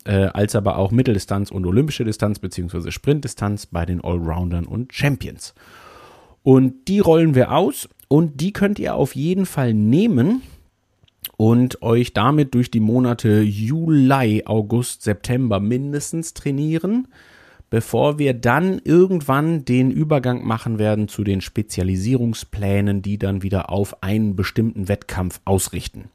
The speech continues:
Ich bin mir sicher, wir werden das in diesem Jahr auch dann passend zum, ja, wenn man so will,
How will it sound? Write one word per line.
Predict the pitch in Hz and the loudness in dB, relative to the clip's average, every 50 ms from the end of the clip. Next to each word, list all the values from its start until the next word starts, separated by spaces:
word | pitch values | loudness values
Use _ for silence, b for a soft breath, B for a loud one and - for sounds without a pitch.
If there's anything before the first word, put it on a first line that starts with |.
| B B B B B B B B B B B B B B B | B B B B B B B B B B B B B B B
Ich | 117 - - | -8 -4 0
bin | - 151 165 | 0 0 2
mir | 156 139 120 | 2 2 2
sicher, | 135 165 - 170 139 | 0 0 -2 0 0
wir | 127 117 117 | 2 2 4
werden | 127 131 135 | 2 2 2
das | 127 - | 0 0
in | - 117 113 | -2 -2 -2
diesem | 131 139 131 131 123 | -2 -2 0 0 2
Jahr | 117 107 - | 2 2 2
auch | - 113 120 | 0 0 0
dann | - - 113 110 - | 0 -2 -4 -4 -2
passend | - - 123 - - 127 113 - | -4 -4 -4 -2 -2 -4 -4 -2
zum, | - - 101 104 104 101 101 101 101 - _ - - | 0 2 2 4 4 2 0 0 -4 -8 _ -14 -12
ja, | 107 - - - - _ - 107 - - | -10 -10 -10 -12 -16 _ -20 -20 -20 -14
wenn | - 78 | -10 -6
man | 85 85 87 | -4 -2 2
so | 92 98 101 | 2 4 4
will, | 101 90 | 4 2